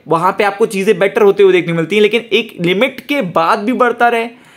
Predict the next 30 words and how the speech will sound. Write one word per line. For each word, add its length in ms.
यानी 160
कि 80
आप 380
किसी 300
भी 120
पेन 300
का 140
प्राइस 300
जिसका 260
तीन 260
रुपये 180
होगा 180
तो 100
उसका 200
देखिएगा 320
चार 320
दे 120
दोगे, 240
पाँच 220
दे 100
दोगे, 160
छः 200
दे 160
दोगे, 320
लेकिन 260
आप 200
अचानक 420
से 80
अठारह 680
रुपये 340